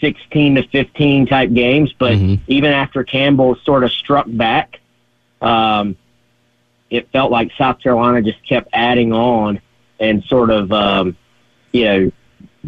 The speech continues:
Speaker 1: obviously Campbell didn't. So it, it, it was one of those games for me, Tyler. It felt like South Carolina was in control.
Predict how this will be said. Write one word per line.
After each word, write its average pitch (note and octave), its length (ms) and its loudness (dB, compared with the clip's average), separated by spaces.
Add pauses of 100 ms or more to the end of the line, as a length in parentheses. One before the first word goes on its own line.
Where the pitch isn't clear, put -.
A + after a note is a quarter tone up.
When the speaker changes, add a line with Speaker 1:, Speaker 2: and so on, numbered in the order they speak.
(260)
Speaker 1:
obviously A#2 440 -2
Campbell A2+ 360 -2
didn't. G2 540 -4
So A2 80 -2
it, A2+ 200 -2 (340)
it, C3 160 0
it C3+ 40 2
was C3 140 0
one D#3+ 100 2
of E3 60 2
those D3+ 140 0
games D3 240 -2
for B2 120 0
me, A#2 240 0
Tyler. C3+ 280 0
It A2+ 160 -2 (120)
felt C3 260 0
like A#2+ 260 -2
South A#2+ 260 -2
Carolina A#2 220 0
was G#2+ 100 -8
in A2+ 140 -2
control. A#2+ 680 0